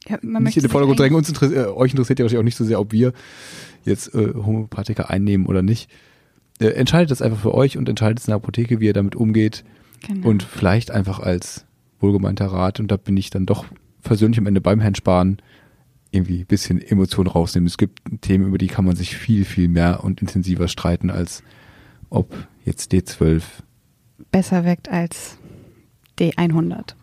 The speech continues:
Speaker 2: Genau. In diesem Sinne wünschen wir euch eine schöne Restwoche.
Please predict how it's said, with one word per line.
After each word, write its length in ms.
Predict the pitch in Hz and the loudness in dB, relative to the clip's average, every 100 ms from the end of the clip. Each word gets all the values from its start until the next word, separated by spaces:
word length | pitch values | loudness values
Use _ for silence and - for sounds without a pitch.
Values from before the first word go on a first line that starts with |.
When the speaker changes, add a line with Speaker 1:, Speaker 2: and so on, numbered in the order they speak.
| _ _ | _ _
Speaker 2:
Genau. 360 | - 85 80 92 _ _ _ _ _ _ - - _ | -2 0 -2 -6 _ _ _ _ _ _ -20 -20 _
In 100 | 135 | 2
diesem 200 | 139 160 | 4 4
Sinne 320 | 156 160 82 80 _ _ _ - - | 4 2 0 -4 _ _ _ -16 -2
wünschen 300 | 117 127 131 | 0 2 0
wir 120 | 123 | 2
euch 320 | 120 120 - _ _ _ _ _ _ _ | 0 -2 -8 _ _ _ _ _ _ _
eine 80 | - | -8
schöne 240 | - 113 110 | -2 0 0
Restwoche. 560 | 107 - 120 131 170 | -2 -2 -2 0 -2